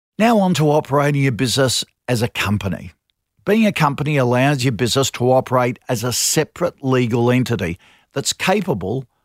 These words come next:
of holding assets in its own name. The two main participants in a company are the shareholders,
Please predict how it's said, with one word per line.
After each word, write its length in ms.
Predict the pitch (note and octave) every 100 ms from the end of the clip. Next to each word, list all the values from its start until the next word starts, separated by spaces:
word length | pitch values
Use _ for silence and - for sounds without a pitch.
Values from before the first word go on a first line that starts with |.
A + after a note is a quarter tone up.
| _
of 140 | - B2
holding 380 | D3+ D3 C3+ C#3
assets 580 | F3+ - A#2 A#2+ - - _
in 100 | C#3+
its 220 | D3 - C#3+
own 320 | C3 C#3 A#2+
name. 420 | G2+ C#2+ - F2 _ _ _ _ _ _
The 80 | -
two 280 | - A3 B3
main 320 | G#3 F#3 F3+
participants 720 | D#3 D3 F3+ D#3+ B2+ C3 A2+ C3
in 80 |
a 80 | A2+
company 460 | - G2 F#2 D#3 G3
are 60 |
the 80 | A#2+
shareholders, 800 | - - A#2+ F#2 E2+ B2 A3+ A3